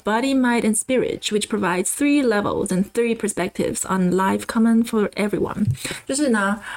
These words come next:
他注重的是身体、心灵还有灵魂这样子的一个humanistic approach，人本方式来发展音乐治疗。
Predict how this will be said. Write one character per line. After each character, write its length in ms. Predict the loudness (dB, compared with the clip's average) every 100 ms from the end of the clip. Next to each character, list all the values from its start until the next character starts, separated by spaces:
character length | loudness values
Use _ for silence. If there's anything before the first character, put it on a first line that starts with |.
| -6
他 120 | -6
注 160 | -2 -2
重 160 | 0
的 140 | 0 0
是 320 | -2 0 0
身 320 | 0 0 0
体、 340 | 0 -4 -2
心 320 | -4 0 2 2
灵 160 | 0
还 140 | 0 0
有 80 |
灵 300 | 2 2 2
魂 320 | 0 -2 -4 -2
这 80 |
样 100 | -2
子 160 | -2 -4
的 220 | -2 -2
一 80 | -2
个 120 | 0
humanistic 440 | 0 0 0 0 -4
approach， 460 | -4 -4 -2 -4
人 180 | -4 -2
本 140 | -2 -2
方 120 | -2
式 280 | -2 -2 -2
来 120 | -4
发 160 | -2
展 160 | -2 0
音 80 | 0
乐 80 | 0
治 200 | -2 -4
疗。 220 | -2 -4